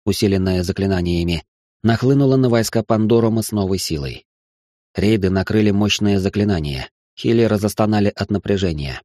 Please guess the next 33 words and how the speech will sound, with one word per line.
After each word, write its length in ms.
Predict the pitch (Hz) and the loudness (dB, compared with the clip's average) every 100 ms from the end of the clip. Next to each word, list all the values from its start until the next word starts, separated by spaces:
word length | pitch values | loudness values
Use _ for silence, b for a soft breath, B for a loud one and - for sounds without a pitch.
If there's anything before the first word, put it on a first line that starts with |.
| _ _ _ _ | _ _ _ _
Не 180 | 113 113 | -2 0
знаю, 380 | 104 131 107 82 | 2 2 2 0
какое 380 | 87 104 104 95 | -2 0 0 0
чудо 320 | - 120 95 | 0 0 0
поддерживало 720 | - 95 92 101 90 98 98 | 0 0 2 0 2 0 2
наших 340 | 98 98 98 | 0 0 -2
бойцов, 460 | 90 95 - 113 92 _ _ _ | -2 -2 0 0 -2 _ _ _
но 140 | 117 117 | -2 2
они 180 | 123 123 | 2 2
сдержали 480 | 110 123 120 107 | 2 2 2 2
натиск. 500 | 92 98 - 69 - - _ _ _ | 0 -2 -4 -8 -12 -18 _ _ _
Над 200 | 113 113 | -2 0
полем 340 | 147 135 127 | 2 2 2
боя 260 | 123 139 135 | 2 4 2
пронесся 560 | - 120 120 113 - 117 | 2 0 0 0 -2 0
громогласный 680 | 110 113 107 107 104 110 104 | 2 2 2 0 0 -2 -2
вой, 340 | 90 76 71 _ _ | -2 -4 -6 _ _
от 160 | - - | -10 -4
которого 460 | 92 101 95 95 | -2 0 0 0
кровь 280 | 95 98 98 | 0 0 0
стыла 300 | - 95 92 | -2 -2 -2
в 60 | 90 | -2
жилах. 460 | 87 78 71 - - _ _ _ _ - | -2 -4 -4 -10 -16 _ _ _ _ -4
Посреди 420 | 95 104 104 110 | -2 0 2 2
рейда 340 | 110 117 90 | 2 2 0
показались 560 | 82 98 98 110 104 101 | -4 -2 -2 0 0 0
силуэты 480 | - 104 107 101 104 | 0 0 0 0 -2
огромных 540 | 101 110 113 110 104 | 0 0 2 0 -2
призрачных 640 | - 107 101 101 - 101 101 | -2 -2 0 -2 -2 -4 -2
волков, 520 | 98 98 80 67 - _ | -4 -4 -6 -6 -14 _
подсвеченных 640 | - 90 98 92 95 92 - | -6 -4 -2 -2 -2 -2 -2
легендарной 560 | 95 92 92 85 85 | 0 0 -2 -2 -4
каймой. 500 | 85 87 85 78 67 | -4 -4 -4 -4 -8